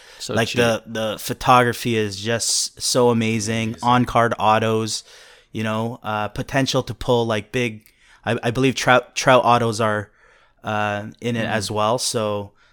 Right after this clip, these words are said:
Speaker 2: there's a bunch that, you, like, I think it's totally worth it if, depending on, obviously, release prices, right?
Speaker 1: Right.
Speaker 2: But you guys
Speaker 1: Stadium
Speaker 2: know
Speaker 1: Club
Speaker 2: what?
Speaker 1: is generally cheap.
Speaker 2: Cheap, yeah.
Speaker 1: Um, I could look it up, but yeah.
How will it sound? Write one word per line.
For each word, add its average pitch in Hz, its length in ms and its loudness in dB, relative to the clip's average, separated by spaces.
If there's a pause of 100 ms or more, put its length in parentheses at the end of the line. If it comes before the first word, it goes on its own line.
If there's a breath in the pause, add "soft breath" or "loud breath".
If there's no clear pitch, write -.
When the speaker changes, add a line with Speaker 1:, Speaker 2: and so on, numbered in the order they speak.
(160 soft breath)
Speaker 2:
there's 127 200 -2
a 131 100 0
bunch - 480 0
that, 127 180 -2
you, 110 180 -10 (240)
like, 107 260 -6 (140)
I 120 120 0
think 127 200 -2
it's 110 160 -6
totally 110 400 -6
worth 101 300 -6
it 104 240 -4
if, - 320 -6 (840)
depending 113 420 -4
on, 101 240 -4 (180)
obviously, 101 420 -6
release 98 360 -8
prices, 90 600 -10 (480 soft breath)
right? 98 340 -8 (340)
Speaker 1:
Right. 110 240 -18 (320)
Speaker 2:
But 120 260 2
you 135 60 0
guys 147 120 6
Speaker 1:
Stadium 143 160 2
Speaker 2:
know 127 60 -2
Speaker 1:
Club 120 120 0
Speaker 2:
what? 107 60 -4
Speaker 1:
is 98 100 -8
generally 113 420 -2
cheap. - 380 -2
Speaker 2:
Cheap, - 100 -6
yeah. 113 220 -2
Speaker 1:
Um, 107 120 -10
I 135 140 -8
could 139 140 -8
look 123 160 -6
it 107 80 -6
up, 98 320 -6
but 95 200 -12
yeah. 92 260 -10